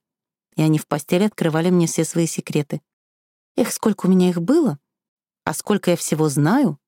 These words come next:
глубокомысленно протянула Вася. И, не удержавшись, прыснула. «Да шучу. Можете не верить, но перед вами именно физик и математик. А ещё разработчица секретных компьютерных программ». Василису очень забавляло совершенно ошалевшее лицо дамы.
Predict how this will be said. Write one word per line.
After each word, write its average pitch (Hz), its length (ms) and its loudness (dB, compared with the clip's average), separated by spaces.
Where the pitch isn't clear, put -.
глубокомысленно 143 960 0
протянула 147 540 -2
Вася. 139 400 -6
И, 175 80 0
не 165 140 4
удержавшись, 151 680 -2
прыснула. 147 560 -4
«Да 175 160 0
шучу. 160 540 -4
Можете 170 360 0
не 185 140 4
верить, 262 260 2
но 160 120 0
перед 156 220 -2
вами 175 240 2
именно 170 300 2
физик 214 420 0
и 160 40 0
математик. 156 680 -2
А - 140 -2
ещё 170 280 0
разработчица 165 680 -2
секретных 180 500 -2
компьютерных 175 640 -2
программ». 147 480 -4
Василису 214 500 0
очень 226 220 2
забавляло 208 540 0
совершенно 151 500 -2
ошалевшее 151 520 -2
лицо 147 300 -4
дамы. 139 400 -8